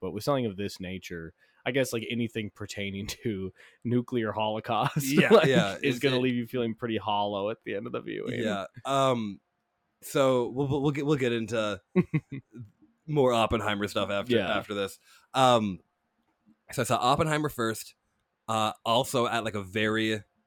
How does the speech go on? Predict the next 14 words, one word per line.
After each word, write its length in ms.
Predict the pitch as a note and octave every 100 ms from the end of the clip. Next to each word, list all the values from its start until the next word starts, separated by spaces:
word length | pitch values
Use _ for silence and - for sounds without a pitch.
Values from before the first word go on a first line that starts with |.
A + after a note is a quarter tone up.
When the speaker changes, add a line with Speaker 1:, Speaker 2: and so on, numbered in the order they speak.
| _ _ _
Speaker 2:
peculiar 520 | A#2 - G#2+ G#2 G2
time 300 | G2+ F#2+ F#2+
of 60 | F#2
the 80 |
day. 300 | F2+ F#2 F#2+ F2 _ A#2+
Speaker 1:
Mm. 260 | B2 G2 - -
Speaker 2:
Um, 640 | G2 G2 G2 F#2 F2+ F2 _ _ _ _ _ _ - _ _ _ _
I 100 | -
think 220 | - B2 B2+
it 60 |
was, 160 | B2 A2
like, 140 | A#2
a 40 | A2
new, 340 | G2+ G#2 A#2